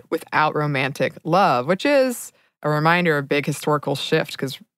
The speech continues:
marriage used to completely be about economics, but now in the United States, it's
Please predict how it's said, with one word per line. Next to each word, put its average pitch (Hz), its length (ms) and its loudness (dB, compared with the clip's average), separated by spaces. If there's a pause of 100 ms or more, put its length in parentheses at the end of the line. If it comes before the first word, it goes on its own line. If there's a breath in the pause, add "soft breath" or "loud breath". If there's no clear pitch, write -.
(160)
marriage 151 360 0
used 139 200 -6
to 151 160 -4 (220)
completely 156 520 -2
be 131 540 -6 (100)
about 123 320 -2
economics, - 540 -4
but - 180 -2
now 127 300 0
in 143 60 -6 (500 loud breath)
the 156 60 -6
United 135 240 -2
States, 165 380 0
it's - 220 -20